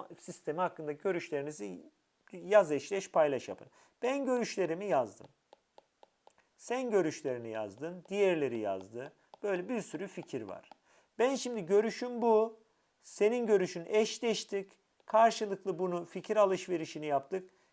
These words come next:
Yazdık. Eşleştik. Sonra bu ikimizin görüşünü sınıfla paylaştık. Birinde düşün, eşleş, paylaş. Diğerinde yaz, eşleş, paylaş yapıyoruz.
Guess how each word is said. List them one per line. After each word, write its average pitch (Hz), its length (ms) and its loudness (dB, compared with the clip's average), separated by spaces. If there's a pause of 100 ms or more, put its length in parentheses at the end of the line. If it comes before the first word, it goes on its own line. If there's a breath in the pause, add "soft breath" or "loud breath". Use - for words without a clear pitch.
(100 soft breath)
Yazdık. 170 760 4 (720)
Eşleştik. 190 920 0 (120)
Sonra 175 400 4
bu 196 100 -6
ikimizin 160 520 -8
görüşünü 156 400 -2
sınıfla 147 720 -6
paylaştık. 98 540 -6 (540 soft breath)
Birinde 220 420 0
düşün, 190 300 -6
eşleş, 151 440 -4
paylaş. 151 500 2 (280 soft breath)
Diğerinde 139 340 0
yaz, 139 280 -2
eşleş, 151 400 -10
paylaş 107 380 -2
yapıyoruz. 92 320 -14